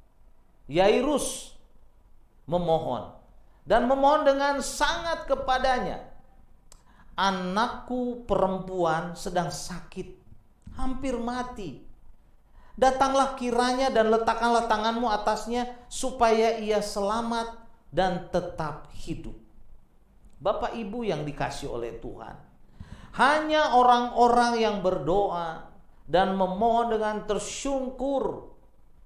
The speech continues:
artinya dengan bersungguh hati, di bawah kaki Tuhan Yesus akan memperoleh jawaban doa.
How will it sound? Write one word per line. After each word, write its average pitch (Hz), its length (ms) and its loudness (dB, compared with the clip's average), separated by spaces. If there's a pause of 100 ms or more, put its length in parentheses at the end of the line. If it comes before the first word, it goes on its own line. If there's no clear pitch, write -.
(140)
artinya 233 560 0
dengan 233 320 2
bersungguh 294 880 0
hati, 240 640 0 (1300)
di 156 160 -6
bawah 156 320 2
kaki - 720 -8
Tuhan 156 400 -4
Yesus 143 560 -8 (480)
akan 170 720 -6
memperoleh 131 720 -6
jawaban 104 560 -8
doa. 98 240 -14